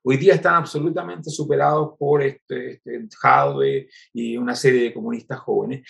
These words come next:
que se están planteando la vía insurreccional simplemente. Y donde la democracia, el uso de la democracia, es uno de tantos métodos que se pueden usar para llegar a, a, al poder.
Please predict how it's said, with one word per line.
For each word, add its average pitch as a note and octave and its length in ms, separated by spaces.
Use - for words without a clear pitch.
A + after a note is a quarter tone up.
que D#3 120
se D#3+ 120
están D3 360
planteando D#3+ 640
la D#3 100
vía C3 240
insurreccional D3+ 800
simplemente. - 480
Y B2+ 140
donde C3+ 320
la C3+ 180
democracia, D#3 600
el C3+ 80
uso C3+ 180
de C3+ 80
la B2 120
democracia, B2+ 600
es G3 160
uno A3 240
de D3+ 60
tantos D3+ 380
métodos D3+ 420
que A#2+ 80
se A#2+ 140
pueden A#2+ 260
usar A#2 320
para A2+ 180
llegar G2+ 520
a, G2+ 120
a, F#2+ 280
al G2+ 140
poder. - 400